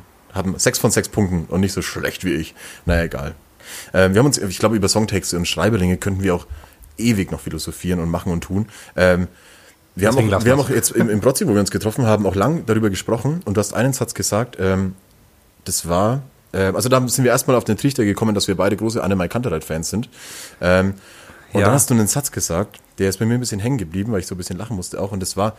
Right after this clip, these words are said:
Speaker 1: „Henning Mai folgt mir.“
Speaker 2: <laughs>
Speaker 1: Also der Sänger von Annemai Kantereit folgt Marci. Ähm, und da bin ich auf etwas gekommen, ähm, was so ein bisschen wahrscheinlich auch schon so der Abschluss unserer gemeinsamen Podcast-Folge wird, aber ich hau dir jetzt eine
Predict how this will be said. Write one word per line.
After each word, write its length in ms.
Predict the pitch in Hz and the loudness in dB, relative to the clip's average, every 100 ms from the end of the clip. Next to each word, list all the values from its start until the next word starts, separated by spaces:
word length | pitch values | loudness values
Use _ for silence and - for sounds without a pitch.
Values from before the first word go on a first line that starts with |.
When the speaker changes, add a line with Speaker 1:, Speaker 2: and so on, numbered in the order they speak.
| - | -4
Speaker 1:
„Henning 300 | 123 165 139 | 0 2 2
Mai 180 | 123 139 | 4 4
folgt 380 | - 143 143 131 | 6 4 4 2
mir.“ 280 | 120 98 95 - - | 4 4 2 -12 -8
Speaker 2:
<laughs> 840 | 160 - 175 214 226 240 240 302 | -2 0 2 2 2 2 0 -2
Speaker 1:
Also 180 | - 104 | 0 0
der 100 | 107 | 2
Sänger 280 | 101 110 123 | 2 2 0
von 160 | 110 101 | 0 0
Annemai 280 | 107 107 98 | 0 0 0
Kantereit 440 | 120 143 107 107 | -2 -2 0 0
folgt 520 | - 127 202 - - | 0 0 0 0 -6
Marci. 480 | 104 180 233 92 78 71 - | -4 -4 -4 -4 -6 -10 -6
Ähm, 340 | 101 98 101 104 - | 2 4 4 2 0
und 320 | 104 104 - - - - - - | 2 2 -2 -10 -20 -20 -20 -6
da 220 | - 104 113 | 2 4 2
bin 220 | 117 113 | 0 -2
ich 240 | 151 - | -2 -4
auf 120 | 107 | -4
etwas 280 | 101 104 - | -4 -4 -4
gekommen, 520 | 101 - 131 127 139 - - - 95 | -6 -2 0 2 0 -4 -14 -10 0
ähm, 460 | 95 92 95 95 - | 2 4 2 0 -6
was 160 | 92 - | -6 -2
so 80 | |
ein 60 | 110 | 0
bisschen 360 | 107 113 104 - | 0 0 0 -2
wahrscheinlich 320 | 92 - 151 | -2 0 2
auch 80 | 127 | 2
schon 160 | - 110 | 2 2
so 80 | 92 | 0
der 100 | - | -2
Abschluss 320 | - - 92 | -2 -2 0
unserer 240 | 90 90 | 0 0
gemeinsamen 420 | 85 87 87 92 | 2 2 2 0
Podcast-Folge 680 | 85 92 - - 95 98 95 | 0 -4 -4 -2 2 2 2
wird, 160 | 101 90 | 2 2
aber 160 | 90 | 2
ich 240 | 90 - 85 | 0 -2 -2
hau 100 | 101 | 2
dir 120 | 110 | 2
jetzt 120 | 98 | 2
eine 280 | 98 98 92 | 2 2 0